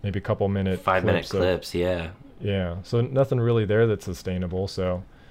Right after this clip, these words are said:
Speaker 1: you have your movies coming to, your main movies coming to a close and your only series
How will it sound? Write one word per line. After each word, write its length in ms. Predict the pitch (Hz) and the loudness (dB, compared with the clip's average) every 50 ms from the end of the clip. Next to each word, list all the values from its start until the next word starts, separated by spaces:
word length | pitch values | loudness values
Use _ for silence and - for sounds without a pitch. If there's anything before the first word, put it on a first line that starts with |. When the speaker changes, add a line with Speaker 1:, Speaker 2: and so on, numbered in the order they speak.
| - - - - | -20 -20 -12 -4
Speaker 1:
you 140 | 127 120 120 | -2 0 2
have 180 | 117 120 117 113 | 2 2 2 2
your 80 | 107 | 0
movies 380 | 104 113 131 139 139 139 123 - | 2 2 2 4 4 2 0 0
coming 240 | - 123 120 117 110 | 0 0 0 0 0
to, 240 | - 120 117 113 110 | 0 0 -2 -2 0
your 140 | 113 110 107 | -2 -2 0
main 260 | 110 117 127 123 120 | 2 2 2 2 2
movies 260 | 110 101 98 101 - | 0 0 -2 -2 -4
coming 240 | - 101 98 95 92 | -4 -2 -2 -2 -2
to 120 | - 95 95 | -2 -4 -6
a 40 | |
close 280 | 92 - 101 98 95 - | -4 -4 -4 -4 -2 -2
and 360 | 104 104 101 101 98 95 95 - - | -2 0 0 0 0 -2 -4 -8 -10
your 420 | - 101 98 95 92 92 90 90 - | -6 -4 -2 0 0 0 0 -2 -2
only 240 | - 110 107 101 98 | -2 -2 0 -2 -4
series 600 | - - 117 110 107 104 98 98 95 92 - - | -4 -2 -2 0 2 2 0 0 -4 -6 -10 -18